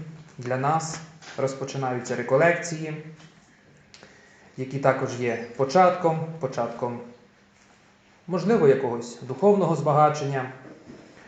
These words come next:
можливо, початком переміни нашого життя, можливо, початком просто відпочинку від щоденностей,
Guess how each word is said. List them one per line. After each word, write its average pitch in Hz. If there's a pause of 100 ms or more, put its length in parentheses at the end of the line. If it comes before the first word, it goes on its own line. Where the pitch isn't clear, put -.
(260)
можливо, 170
початком 175 (260)
переміни 151
нашого 147
життя, 127 (1200)
можливо, 123 (920)
початком 170 (600)
просто 170
відпочинку 127 (320)
від 127
щоденностей, 139